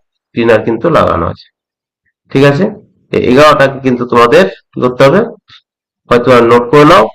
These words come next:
কিংবা এটাকে একটা স্ক্রিনশট নিয়ে তোমরা কিন্তু তোমাদের স্ক্রিনার ডট ইন এ গিয়ে তোমরা কিন্তু সেভাবে কিন্তু ফিল্টারটা করবে। যেমন দেখো, মার্কেট ক্যাপিটালাইজেশন এখানে আমি নিয়েছি একান্ন হাজার, অর্থাৎ মার্কেট ক্যাপিটালাইজেশন less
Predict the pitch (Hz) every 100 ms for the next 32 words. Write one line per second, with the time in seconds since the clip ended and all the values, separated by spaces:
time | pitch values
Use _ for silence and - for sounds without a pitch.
0 | - 123 131 165 - - - 117 117 120
1 | 120 - 131 127 131 120 113 123 175 175
2 | 123 120 117 120 113 113 107 107 - 135
3 | 123 123 107 107 110 104 98 120 160 190
4 | 190 117 104 110 - - 101 107 104 104
5 | 104 - 117 104 104 - - - 92 -
6 | - 98 104 101 101 92 - _ _ _
7 | - 113 117 127 170 170 156 151 143 143
8 | 131 127 123 117 117 117 120 170 240 -
9 | _ _ - _ _ _ _ _ _ _
10 | _ _ _ - 147 - 160 143 123 -
11 | 92 87 92 - _ _ - - 151 147
12 | - - _ _ _ _ - 117 123 127
13 | 147 139 120 127 131 131 - 143 139 143
14 | 143 101 120 151